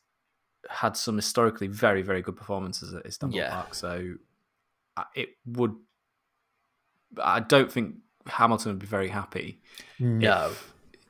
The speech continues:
Speaker 1: they were to do that there. I think if you're gonna do it anywhere in your Mercedes, you might think about doing it at Mexico.
Speaker 2: I was gonna say Mexico.
Speaker 1: Because you're not gonna win that.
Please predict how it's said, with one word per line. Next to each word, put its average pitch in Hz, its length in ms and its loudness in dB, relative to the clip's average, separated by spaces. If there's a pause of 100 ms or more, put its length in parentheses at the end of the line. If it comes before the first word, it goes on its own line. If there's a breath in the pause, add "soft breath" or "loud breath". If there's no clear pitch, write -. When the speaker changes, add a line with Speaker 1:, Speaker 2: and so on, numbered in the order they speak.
Speaker 1:
they 101 140 0
were 98 120 -2
to - 140 -6
do 101 240 0
that 95 200 -4
there. 98 260 -2
I 107 120 6
think 143 440 0
if - 160 -2
you're 131 100 2
gonna 147 160 4
do 135 160 6
it - 120 4
anywhere 110 560 4
in 104 100 0
your 104 120 -2
Mercedes, 101 680 -2 (640 loud breath)
you 113 100 2
might 131 380 8
think 113 240 -2
about 101 320 4
doing 98 200 -2
it 95 140 -6
at 101 220 -4 (960)
Mexico. - 560 0
Speaker 2:
I 131 40 12
was 117 140 8
gonna 107 120 2
say 104 180 4
Mexico. 104 500 0
Speaker 1:
Because 98 580 -4 (400)
you're 117 200 0
not 120 380 6
gonna 104 180 2
win 101 220 0
that. 85 220 -6